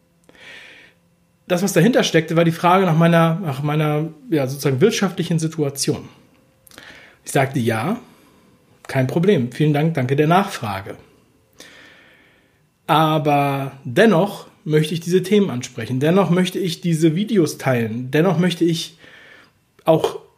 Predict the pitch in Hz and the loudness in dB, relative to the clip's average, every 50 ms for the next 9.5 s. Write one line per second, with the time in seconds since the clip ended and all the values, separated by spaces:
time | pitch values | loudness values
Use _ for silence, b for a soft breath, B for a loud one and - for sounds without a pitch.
0 | _ _ _ - 185 165 - - 262 262 - - - 147 139 135 131 - 131 107 | _ _ _ -6 -6 -2 0 -2 -2 -2 -6 -4 0 2 2 2 2 0 -4 -4
1 | 101 104 - _ _ _ _ _ - 135 117 113 - 113 101 - _ _ _ _ | -4 -8 -12 _ _ _ _ _ -2 -2 -2 -2 -6 -12 -12 -14 _ _ _ _
2 | _ _ - 175 160 160 175 202 226 - - _ _ - - - 165 175 185 190 | _ _ 0 2 4 4 2 2 -2 -4 -12 _ _ -16 -6 -2 -2 0 0 -2
3 | 190 180 - - - - _ _ _ _ _ _ _ _ _ _ _ _ _ _ | -4 -4 -8 -14 -18 -20 _ _ _ _ _ _ _ _ _ _ _ _ _ _
4 | _ _ _ _ _ b b b b b b b b b b - 170 165 160 175 | _ _ _ _ _ b b b b b b b b b b 0 0 2 4 4
5 | 165 156 156 151 135 - - - 156 143 123 - 98 95 - _ _ _ _ _ | 2 4 4 0 -2 -2 -2 -2 -2 -2 -2 -6 -12 -16 -20 _ _ _ _ _
6 | _ - - - - - 120 - - - _ _ _ _ _ _ _ _ _ _ | _ -4 -2 0 0 0 0 -2 -6 -14 _ _ _ _ _ _ _ _ _ _
7 | B B B B B B B B B B B B B B B B B B _ _ | B B B B B B B B B B B B B B B B B B _ _
8 | _ _ _ _ _ _ _ _ _ _ _ _ - - 147 175 202 220 214 226 | _ _ _ _ _ _ _ _ _ _ _ _ -8 -4 0 2 2 4 4 2
9 | 220 220 220 - - 185 180 180 180 - | 0 0 -4 -8 -6 -6 -6 -6 -8 -14